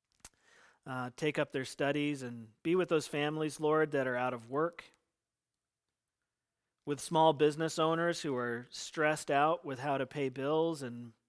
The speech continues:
make payroll. Father, we know that there is a lot of stress and anxiety. And Father, I pray, Lord, that you would help us as your people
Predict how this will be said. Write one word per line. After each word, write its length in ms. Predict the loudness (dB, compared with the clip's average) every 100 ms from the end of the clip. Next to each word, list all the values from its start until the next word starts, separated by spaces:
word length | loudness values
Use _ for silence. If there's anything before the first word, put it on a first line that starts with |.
| -10
make 220 | -8 -8
payroll. 640 | -4 -2 0 0 0 -4 -10 _ _ _ _ _ _ _ _ _ _ _ _ _ _ _ _ _ _ _
Father, 260 | 6 8 6
we 160 | 2 2
know 220 | 4 4
that 140 | 4
there 200 | 2 4
is 140 | 2 0
a 40 |
lot 380 | 2 6 6 6
of 460 | 4 0 -6 -18 _
stress 640 | -14 -10 0 4 4 2 -4
and 100 | -4
anxiety. 840 | -4 -2 0 2 0 -2 -8 -12 _ _ _ _ _ _ _ _ _ _ _ _ _ _ -6
And 140 | -2
Father, 320 | 8 8 10 6
I 120 | 4
pray, 260 | 4 4
Lord, 300 | 6 8 6
that 40 | 4
you 180 | 2 4
would 120 | 4
help 260 | 4 2 4
us 300 | 2 2 -2
as 160 | -2
your 140 | -2 -2
people 640 | -2 -2 0 -2 -2 -6